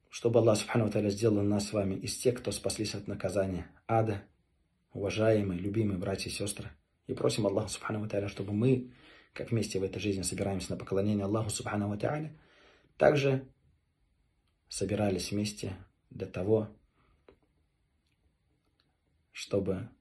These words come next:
Аллах, субхану ва тааля, посмотрел на нас взглядом довольствия, простил нас в судный день и вел нас вместе в Фирдаусе аль-А'ля.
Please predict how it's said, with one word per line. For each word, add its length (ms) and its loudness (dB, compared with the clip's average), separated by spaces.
Аллах, 300 0
субхану 320 -4
ва 40 -4
тааля, 180 -8
посмотрел 480 -4
на 160 -2
нас 320 -6
взглядом 440 0
довольствия, 440 0
простил 460 -2
нас 340 -4
в 60 -12
судный 300 -4
день 220 -2
и 100 -4
вел 160 -4
нас 220 -4
вместе 300 -8
в 40 -14
Фирдаусе 500 -6
аль-А'ля. 320 -8